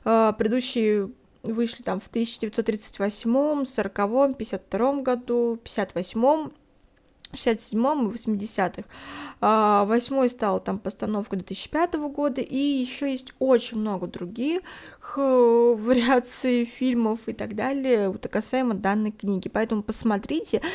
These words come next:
но лучше, конечно, сперва прочтите книгу,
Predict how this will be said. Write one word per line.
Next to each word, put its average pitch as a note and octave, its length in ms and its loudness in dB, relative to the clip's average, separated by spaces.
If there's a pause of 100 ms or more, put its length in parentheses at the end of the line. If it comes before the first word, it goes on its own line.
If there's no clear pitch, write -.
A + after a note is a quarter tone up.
(200)
но C4 280 8
лучше, B3 260 -2
конечно, A3+ 200 -4
сперва G3+ 160 -2
прочтите - 1000 -6
книгу, G#3 600 0